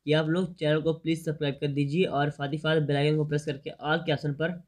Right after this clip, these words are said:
टिक कर दीजिए नोटिफिकेशन को, ताकि जब भी मैं कोई न्यू वीडियो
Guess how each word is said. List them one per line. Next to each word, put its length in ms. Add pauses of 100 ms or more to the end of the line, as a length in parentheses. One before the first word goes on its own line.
(500)
टिक 120
कर 100
दीजिए 340
नोटिफिकेशन 600
को, 120 (480)
ताकि 400 (500)
जब 160
भी 80
मैं 200
कोई 160
न्यू 160
वीडियो 240